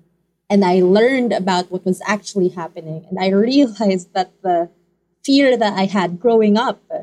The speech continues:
during that time of my childhood, when I was experiencing the typhoons, and I realized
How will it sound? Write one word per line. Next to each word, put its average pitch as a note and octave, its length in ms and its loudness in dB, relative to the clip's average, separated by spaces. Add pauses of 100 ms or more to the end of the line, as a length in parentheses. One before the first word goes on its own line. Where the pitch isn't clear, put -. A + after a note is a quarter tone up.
(200)
during C4 400 0
that F3 220 -2
time F#3 180 -2
of F3+ 80 -6
my F3 140 -6
childhood, D#3+ 400 -10
when G#3 320 0
I G3+ 120 0
was A3+ 320 -2
experiencing F3+ 580 -8
the E3+ 80 -6
typhoons, F3 480 -6
and F3 120 -2
I F3 120 -4
realized G#3 640 0